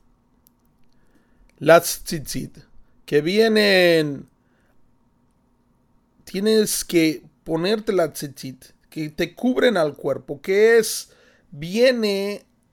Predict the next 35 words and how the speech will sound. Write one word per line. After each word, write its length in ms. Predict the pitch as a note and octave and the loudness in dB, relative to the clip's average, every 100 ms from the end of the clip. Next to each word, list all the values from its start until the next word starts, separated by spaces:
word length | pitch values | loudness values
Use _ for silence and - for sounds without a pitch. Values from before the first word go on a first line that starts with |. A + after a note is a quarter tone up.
| _ _ | _ _
a 220 | - E3 - | 0 0 2
pedir 400 | F3+ A3 B3 - | -2 -2 -6 2
perdón 640 | - E3+ G3 G#3+ G3 F3+ | 4 4 0 0 0 -2
por 160 | F#3+ F3+ | -2 0
las 240 | F3 D#3 | 0 0
nubes, 640 | F#3+ C#4 F4 - - - - - _ _ _ _ | -2 -2 -4 -8 -6 -8 -8 -12 _ _ _ _
que 120 | F3+ | 2
era 340 | G#3 G#3 G#3 - | 6 6 2 0
la 180 | E3+ | -2
protección 520 | D#3+ F3 F#3 E3 A3+ A3+ | 0 -4 -4 -6 -6 -4
que 100 | G#3+ | -4
teníamos. 760 | F#3 F3+ B3+ A#3 - - - _ _ _ _ | -4 -4 -4 -6 -8 -16 -20 _ _ _ _
Luego 340 | - F3 A3 G#3+ | -4 -2 2 2
vemos 340 | G#3+ G#3+ G3 | 2 0 -2
al 140 | E3+ D3+ | -2 -4
final 640 | F3 E3 F3 F#3+ F#3 D#3+ | -8 -2 2 4 4 4
el 160 | D#3 D3 | 0 0
manantial 520 | D3 D3 C#3+ E3+ E3 | -2 -4 0 0 2
de 120 | D#3 | 0
agua, 360 | C#3 B2+ D#3 - _ - | 0 0 -2 -4 _ -14
y 140 | D#3+ | -8
vemos 300 | G3 G#3+ - | -6 -4 -2
aquí 360 | F3+ - G#3+ F#3 | -2 -2 -6 -4
que 160 | F3+ | 0
hoy 220 | F#3 F#3+ | 0 0
en 120 | F#3+ G3 | -4 -2
día 240 | G#3+ F#3 | -2 0
tenemos 320 | F3+ F#3 F#3+ | -2 -4 -4
que 80 | - | -2
hacer 260 | E3+ F#3+ E3+ | -2 -2 -2
nesajim, 600 | F3 E3 E3+ F#3 G#3 E3+ | -4 -2 -2 -2 -8 -6
tenemos 440 | E3+ F3 F#3 - | -6 -6 -8 -10
que 380 | - F3 E3+ - _ _ _ _ - - _ _ | -4 -2 -2 -6 _ _ _ _ -20 -20 _ _
poner 540 | D#3+ E3 F#3+ G3+ G3 - | -2 0 2 0 -2 -4
agua, 920 | - G3 A3 E3+ E3 D#3 D#3 F3 D#3 | 2 4 4 4 4 6 6 4 2